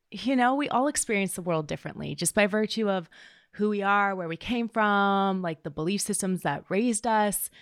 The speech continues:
And I just wish that people could see that within themselves instead of relying on a bigger organization or something that explains things for you. Like, we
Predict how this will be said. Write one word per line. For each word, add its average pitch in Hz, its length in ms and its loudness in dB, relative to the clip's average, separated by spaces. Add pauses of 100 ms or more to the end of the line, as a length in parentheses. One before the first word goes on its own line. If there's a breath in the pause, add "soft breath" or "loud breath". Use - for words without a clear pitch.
(380 soft breath)
And 247 380 -2
I 247 80 -6
just 269 300 -6
wish 277 320 0
that 285 100 -6
people 294 280 -6
could 233 160 -2
see 233 180 0
that 240 240 2
within 214 260 0
themselves 196 600 0
instead 185 220 -4
of 175 80 -8
relying 175 420 -2
on 175 100 0
a 170 40 -4
bigger 170 280 -2
organization 165 800 -4
or 156 80 -8
something 165 400 -8
that 156 220 -10 (340 soft breath)
explains 233 480 -4
things 220 220 -4
for 233 200 0
you. 202 260 0
Like, 160 200 -4
we 202 140 -4